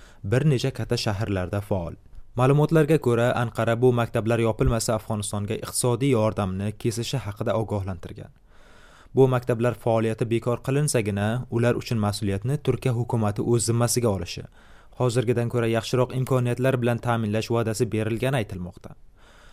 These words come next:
Juzjon hokimi Mavlaviy Lutfullo Aziziy Amerika ovozi bilan suhbatda Anqaradan bu borada maktub kelganini aytadi. Hokimga ko'ra, bu xususdagi yakuniy qaror qabul qilish markaziy hukumat vakolatiga kiradi.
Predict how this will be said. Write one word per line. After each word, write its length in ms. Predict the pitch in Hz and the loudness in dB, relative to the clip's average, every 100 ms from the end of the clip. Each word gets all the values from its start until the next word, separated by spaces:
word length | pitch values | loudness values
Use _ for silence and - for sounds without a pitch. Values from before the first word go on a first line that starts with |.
| - - 113 | -20 -16 -6
Juzjon 400 | 120 107 127 120 | -4 0 0 2
hokimi 400 | 127 123 123 123 120 | 2 2 0 0 0
Mavlaviy 420 | 117 110 110 117 | 0 0 2 0
Lutfullo 400 | 117 - 110 113 - 113 | 0 -2 0 0 0 -2
Aziziy 400 | 113 104 127 113 | -2 -2 0 0
Amerika 300 | 120 120 117 | 2 0 2
ovozi 320 | 113 110 107 113 | 2 2 0 0
bilan 180 | 113 113 | 0 0
suhbatda 480 | 113 101 104 - 120 156 - - - | -2 -2 -4 -2 -2 -4 -8 -20 -6
Anqaradan 540 | 117 113 117 113 147 139 | -4 -2 0 2 2 2
bu 100 | 170 | 4
borada 320 | 123 113 113 | 4 4 2
maktub 420 | 117 117 - 135 - | 0 -2 0 -2 -2
kelganini 420 | 117 107 113 113 95 | -4 -2 -2 -2 -6
aytadi. 280 | 98 - - - - - - - - - 120 | -8 -12 -14 -18 -20 -20 -20 -20 -20 -4 -2
Hokimga 400 | 120 123 127 123 | 0 2 2 0
ko'ra, 240 | 120 123 135 | 0 0 2
bu 60 | 147 | 0
xususdagi 400 | - 143 - 117 120 | 2 0 0 2 2
yakuniy 320 | 117 131 143 | 2 0 0
qaror 320 | 147 127 117 110 | 0 0 0 0
qabul 260 | 113 107 104 | -2 -2 -2
qilish 360 | 104 98 117 - | -2 -2 -2 -2
markaziy 480 | 113 120 120 156 135 | -4 0 2 4 2
hukumat 340 | - 127 117 110 | 0 0 0 0
vakolatiga 500 | 104 120 117 117 117 113 | 0 2 2 2 -2 -2
kiradi. 320 | 98 - - | -6 -8 -14